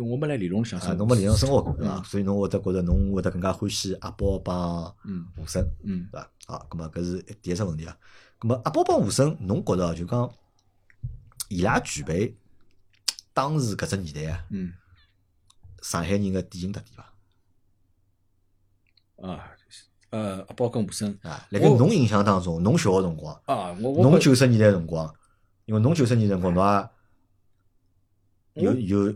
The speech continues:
Speaker 2: 有几了应该？侬七几年生个？
Speaker 1: 啊，九十年代嘛，
Speaker 2: 侬到九十
Speaker 1: 我已经，
Speaker 2: 年代侬就十几岁了已经。
Speaker 1: 我已经是十几岁了。
Speaker 2: 啊，
Speaker 1: 我就
Speaker 2: 辣盖侬身边，侬有看到过，哎，像阿宝、像吴声搿能样子人伐？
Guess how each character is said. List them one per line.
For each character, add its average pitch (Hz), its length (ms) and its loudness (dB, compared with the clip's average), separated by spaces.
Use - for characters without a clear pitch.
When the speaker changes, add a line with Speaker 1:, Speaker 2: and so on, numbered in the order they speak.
Speaker 2:
有 101 160 -2
几 85 200 -4
了 78 180 -2
应 71 100 -14
该？ 71 100 -20
侬 98 220 0
七 113 140 -2
几 113 140 -2
年 123 120 4
生 101 200 2
个？ 85 60 0
Speaker 1:
啊， 107 140 -2
九 151 160 -6
十 294 140 -6
年 285 120 0
代 127 80 4
嘛， 123 60 6
Speaker 2:
侬 147 100 8
到 127 60 6
九 170 80 8
十 180 80 8
Speaker 1:
我 135 40 4
已 131 40 4
经， 127 100 8
Speaker 2:
年 123 60 8
代 185 60 8
侬 240 120 10
就 - 0 -
十 233 100 4
几 247 60 6
岁 240 120 6
了 - 0 -
已 - 0 -
经。 - 20 6
Speaker 1:
我 123 140 6
已 - 20 2
经 143 100 0
是 - 60 0
十 - 100 -2
几 - 120 -6
岁 - 180 -8
了。 175 140 -2
Speaker 2:
啊， 90 300 0
Speaker 1:
我 120 120 -6
就 113 140 -4
Speaker 2:
辣 120 120 8
盖 156 120 8
侬 131 240 6
身 147 240 4
边， 98 280 -2
侬 113 220 4
有 135 120 6
看 107 160 -4
到 98 160 8
过， 98 200 -2
哎， 98 200 -2
像 87 240 -4
阿 - 100 -10
宝、 95 180 -4
像 87 200 -4
吴 80 100 -10
声 85 240 -8
搿 80 120 -8
能 80 80 -4
样 78 80 -6
子 78 160 -12
人 73 80 -14
伐？ - 120 -6